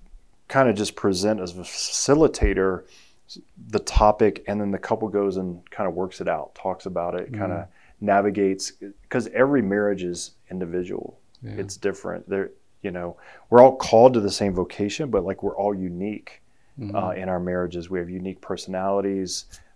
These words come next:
Speaker 1: Uh, and so we, every marriage is very unique. And so you don't wanna just say black and white for you, black
Speaker 2: Yeah.
Speaker 1: and white for us,
Speaker 2: Right.
Speaker 1: in a sense. So it's really cool to see c-, couples where they come in and,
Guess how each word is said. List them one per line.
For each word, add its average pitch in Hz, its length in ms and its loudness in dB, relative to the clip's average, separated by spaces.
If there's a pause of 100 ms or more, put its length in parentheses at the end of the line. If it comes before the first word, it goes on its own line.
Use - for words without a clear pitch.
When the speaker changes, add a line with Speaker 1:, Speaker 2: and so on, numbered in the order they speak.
Speaker 1:
Uh, 87 480 -8
and 95 160 -10
so 101 120 -6
we, 95 180 -4 (520)
every 117 200 8
marriage 110 300 6
is 95 100 -4
very 98 240 2
unique. 95 320 -2
And 90 100 -8
so - 120 -6
you 98 120 -4
don't 104 180 0
wanna 95 160 -2
just 90 220 -6
say 95 240 0
black 101 400 2
and 98 120 -4
white 98 260 -2
for 98 120 -8
you, 92 480 0 (340)
black 98 320 0
Speaker 2:
Yeah. 101 60 -4
Speaker 1:
and 92 60 -4
white 90 180 -4
for - 200 -8
us, 90 480 -2
Speaker 2:
Right. 104 300 -8 (160)
Speaker 1:
in 104 120 -6
a 92 80 -4
sense. 95 360 -4
So 98 280 2 (280)
it's - 180 -2
really 131 200 8
cool 104 280 0
to 92 60 -4
see 98 160 -4
c-, - 120 -14 (220)
couples 101 400 0
where 98 160 2
they 92 240 -4 (320)
come 92 260 -6
in 90 260 -2
and, 87 200 -8